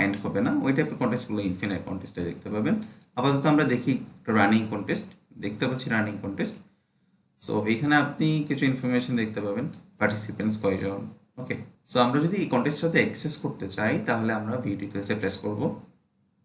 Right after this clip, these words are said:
রানিং কনটেস্টে at first আমাদের সাইন আপ করতে হবে, just সাইন আপ বাটনে প্রেস করলেই হয়ে যাবে। ওকে,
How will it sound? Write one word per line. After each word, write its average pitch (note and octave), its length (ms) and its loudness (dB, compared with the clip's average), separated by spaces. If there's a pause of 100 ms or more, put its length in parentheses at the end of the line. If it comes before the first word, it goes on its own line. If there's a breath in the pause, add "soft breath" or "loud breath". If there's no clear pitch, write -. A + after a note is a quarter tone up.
(800)
রানিং B2+ 220 8 (100)
কনটেস্টে F3+ 420 0
at - 100 -2
first C3+ 220 2
আমাদের A2+ 260 4
সাইন G2 220 4
আপ F2+ 140 -2
করতে G#2+ 260 -4
হবে, G#2+ 140 4 (540)
just F#3 200 0
সাইন B2 180 6
আপ A#2+ 100 4
বাটনে C#3 340 4
প্রেস F#2 200 0
করলেই G#2 320 2
হয়ে F#2 220 0
যাবে। G2+ 160 -2 (1000)
ওকে, D#3 140 -14